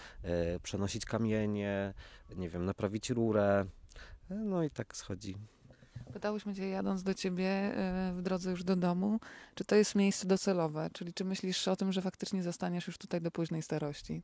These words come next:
Speaker 2: To się już wie teraz?
Speaker 1: E, myślę, że tak. Ja mam, ja mam taką nadzieję. Jakby to jest takie miejsce moje od samego początku. Jak zaczęliśmy szukać domów, to mieliśmy taką listę kilku domów na południu Portugalii i kilkunastu na północy.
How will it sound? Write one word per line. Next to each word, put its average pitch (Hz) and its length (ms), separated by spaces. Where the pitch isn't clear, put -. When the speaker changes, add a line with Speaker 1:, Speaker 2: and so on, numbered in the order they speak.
Speaker 2:
To 185 100
się 180 140
już 175 220
wie 170 140
teraz? 202 440
Speaker 1:
E, 98 40
myślę, 123 380
że 123 100
tak. - 360
Ja 107 120
mam, 107 220
ja 104 160
mam 127 140
taką 135 220
nadzieję. 101 520
Jakby 107 220
to - 140
jest 123 160
takie 113 220
miejsce 110 800
moje 117 380
od 110 120
samego 113 300
początku. 98 680
Jak 104 160
zaczęliśmy 113 380
szukać 107 340
domów, 110 340
to 107 240
mieliśmy 104 220
taką 110 260
listę 101 460
kilku 113 300
domów 101 280
na 101 100
południu 147 340
Portugalii 107 600
i - 40
kilkunastu 113 760
na 98 120
północy. 104 640